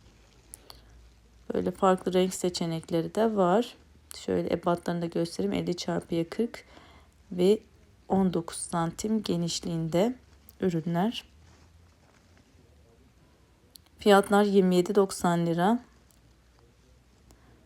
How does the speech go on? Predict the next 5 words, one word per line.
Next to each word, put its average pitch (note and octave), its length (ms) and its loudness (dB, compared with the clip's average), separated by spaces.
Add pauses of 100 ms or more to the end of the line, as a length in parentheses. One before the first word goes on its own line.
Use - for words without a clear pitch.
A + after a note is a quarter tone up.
(720)
Şunu - 280 -8
göstermiştik. - 1080 -6 (240)
Devam G3+ 360 4
edelim F3+ 420 -2
sonrasında. F3 960 -4